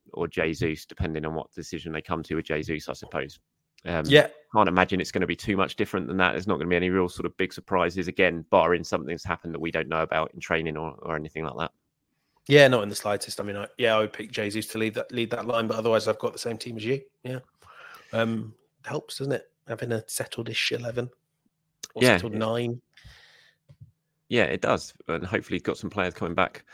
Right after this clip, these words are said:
Speaker 1: fairly soon. Obviously, no Emile Smith Rowe. He's not back yet. No Thomas Partey, of course, but you know, Je-, having Jesus back, Odegaard back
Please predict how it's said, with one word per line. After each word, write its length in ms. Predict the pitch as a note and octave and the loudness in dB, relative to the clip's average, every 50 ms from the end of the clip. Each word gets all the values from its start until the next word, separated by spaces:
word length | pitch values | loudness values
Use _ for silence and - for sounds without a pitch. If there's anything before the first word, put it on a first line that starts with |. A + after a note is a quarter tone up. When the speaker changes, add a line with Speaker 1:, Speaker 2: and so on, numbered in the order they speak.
| - - - - - - - - - - _ | -20 -20 -20 -20 -20 -20 -20 -20 -20 -20 _
Speaker 1:
fairly 380 | _ - - C3+ B2+ A2+ G2+ F#2+ | _ 6 8 10 10 10 8 6
soon. 260 | - A#2+ G#2+ A2 A#2 | 4 6 6 6 6
Obviously, 280 | A#2+ G2 F#2 - B2 A2+ | 4 2 0 -2 -2 2
no 160 | A2+ A#2 A2+ | 6 6 8
Emile 320 | A2+ A2 F2 G#2 A2+ G#2+ | 8 8 8 6 6 4
Smith 260 | G2+ - A#2 G#2+ - - | 2 2 -2 -2 2 6
Rowe. 220 | A#2+ A#2+ A#2 A2+ | 8 8 8 8
He's 160 | A#2 A2+ G#2 | 6 2 0
not 160 | A2 G2 - | 0 0 4
back 200 | G#2+ G2+ - - | 4 2 4 4
yet. 140 | - A2 - | 2 0 2
No 100 | F#2+ G#2+ | 0 -2
Thomas 260 | G2 - A2+ G#2+ G2 | -4 -4 -4 -6 -6
Partey, 520 | - - A2+ G#2+ G2 D2+ G2+ G#2+ G#2+ B2 - _ - | -4 -4 -2 0 2 2 2 0 0 -4 -10 _ -16
of 120 | F#2 - | -18 -12
course, 340 | - - G2+ G#2 G#2+ - - | -4 -2 -2 -2 -2 -4 -8
but 260 | _ - G2 - - _ _ _ _ _ _ _ _ _ - E2+ | _ -4 -4 -4 -4 _ _ _ _ _ _ _ _ _ -18 -16
you 80 | D2 D2 | -14 -12
know, 120 | C2 - G2 - _ _ | -12 -12 -14 -16 _ _
Je-, 100 | - A2 G2 D2 | -2 0 0 0
having 200 | A2+ G#2+ F#2 E2 | 0 -4 -4 -2
Jesus 340 | - G2 F#2+ E2 F2+ F#2 - | 0 2 2 2 0 -2 -2
back, 240 | - F2 F2 - - | 0 -2 -2 0 0
Odegaard 520 | F2+ F2 F#2 F2+ - F2 E2+ E2+ - - - - - | 0 0 0 0 2 2 2 2 0 -2 -14 -10 -4
back 380 | F2 F#2 - - - - - | -2 -2 -2 -2 -6 -20 -20